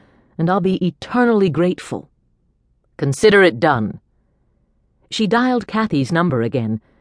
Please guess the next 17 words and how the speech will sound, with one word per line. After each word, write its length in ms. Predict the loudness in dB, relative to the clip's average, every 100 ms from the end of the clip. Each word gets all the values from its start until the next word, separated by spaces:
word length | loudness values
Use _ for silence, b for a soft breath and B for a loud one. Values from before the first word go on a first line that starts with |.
| _ _
It 140 | 0
rang 320 | 2 2 2 0
six 260 | -4 -8
times, 500 | -4 -4 -2 -4 -6 b b b b
but 120 | -2
Kathy 320 | 0 0 0
finally 460 | -2 0 0 0 -2
picked 260 | -4 -4
up. 240 | -4 -4 -10 _ _ _ _ _ _ _ -6
"Hi, 420 | -2 -2 -2 -4 b b b b
I've 140 | 2
been 100 | 4
trying 220 | 4 4
to 80 | 4
get 160 | 2 2
through 220 | 2
to 40 | 2